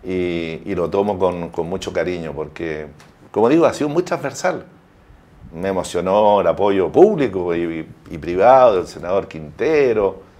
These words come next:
el apoyo de Sergio Ojeda, del alcalde Candia, del alcalde Barría Empurranque, en fin, de todos los alcaldes de, de Chile Vamos. Gracias,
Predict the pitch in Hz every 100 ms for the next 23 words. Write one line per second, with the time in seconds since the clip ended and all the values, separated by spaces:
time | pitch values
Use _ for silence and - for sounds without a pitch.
0 | - - - 87 87 107 110 95 85 85
1 | 80 - - - 98 87 78 - 123 151
2 | 143 123 113 101 - - - - 87 101
3 | 95 82 - 104 82 80 123 147 143 123
4 | 120 113 - - _ _ _ 73 95 92
5 | 90 110 98 87 82 95 98 87 73 80
6 | 139 143 135 110 120 110 - - 170 143
7 | 92 104 104 147 143 110 107 104 139 139
8 | 123 101 95 87 - - _ - 92 90
9 | 110 101 95 151 151 131 120 120 - -
10 | - _ _ - 156 - - - -